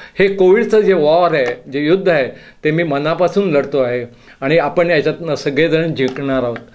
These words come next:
मला आणि माझ्या स्टाफला, आम-, माझ्याकडचा स्टाफ हा लोकल गावामधला होता, त्यामुळे तो कधी ना कधी दहा दहा दिवस ब-, अ, absent होता. कारण का? तर आज building lock आहे, आज गाव लॉक आहे म्हणून ते येत नव्हते.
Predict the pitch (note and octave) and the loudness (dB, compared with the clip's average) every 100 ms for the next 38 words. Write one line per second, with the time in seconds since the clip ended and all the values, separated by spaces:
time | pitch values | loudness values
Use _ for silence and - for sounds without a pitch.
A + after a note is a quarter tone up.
0 | - - - - D#3 F#3+ A3+ A#3+ A#3+ G#3 | -20 -20 -20 -4 0 2 4 4 2 2
1 | G3+ G3+ G3 E3 - B2+ G#2+ - _ _ | 2 0 0 -2 -2 -8 -10 -12 _ _
2 | _ - C#3+ D3+ - C#3 F3+ F#3 G#3 F#3+ | _ -6 -6 -6 -2 0 2 2 0 0
3 | F#3 E3+ G3 - - - - F3+ E3+ D#3 | 2 0 0 -8 -20 -8 -2 0 0 0
4 | F#3+ E3+ D#3+ E3+ F#3 F3 D#3+ B2+ B2 G#2 | 2 4 4 4 2 0 0 0 -4 -10
5 | - - - D3+ F3 G3 F#3+ F#3+ E3+ F#3 | -16 -12 -2 0 2 2 0 0 2 2
6 | F#3 F#3 F3+ E3 D#3 E3 E3+ F3 D#3+ F3 | 2 2 2 2 2 2 2 0 0 -2
7 | - D#3+ D#3 D3 - - C#3+ - F3 D3+ | 0 0 2 2 0 -2 -2 0 -2 0
8 | - B2 A2+ D3+ D3+ E3 D#3 - - - | -2 -4 -2 -2 0 0 0 -4 -10 -2
9 | D3 C3+ C#3+ C#3+ D#3 D3+ D3+ D3+ D3+ D3+ | 0 2 0 0 2 2 2 0 -2 -4
10 | - - - C3+ B2+ C3 C#3 D3+ D3+ C#3+ | -16 -20 -6 -2 0 2 2 2 2 0
11 | D3 D3+ D#3 C#3+ D3 D3+ D#3+ D3 B2+ A#2 | -2 -2 -4 -6 -2 0 0 -4 -6 -8